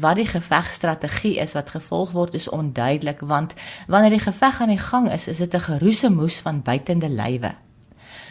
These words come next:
Toe die navorsers 'n geveg uitlok deur die mis van 'n opponerende kolonie rond te strooi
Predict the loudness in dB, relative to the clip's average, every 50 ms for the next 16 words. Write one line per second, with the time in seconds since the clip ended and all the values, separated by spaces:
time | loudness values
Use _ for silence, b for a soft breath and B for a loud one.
0 | B B B B B B B B 0 0 2 4 6 6 6 6 4 4 2 2
1 | 0 0 0 2 0 0 0 -2 -4 -4 -4 -4 0 2 2 2 2 0 -2 0
2 | 0 0 0 0 -4 -4 -4 -6 -10 -16 -16 -18 -20 -16 -10 -6 0 2 4 4
3 | 4 2 0 0 2 2 2 2 2 -2 -6 -2 0 0 0 0 0 -4 -4 -4
4 | -4 -4 -2 -2 0 2 4 4 4 2 0 -4 -2 -2 -2 -2 -2 -2 -2 -2
5 | -2 -2 -2 0 -2 -2 -2 -4 -4 -4 -6 -6 -6 -4 -4 -4 -4 -6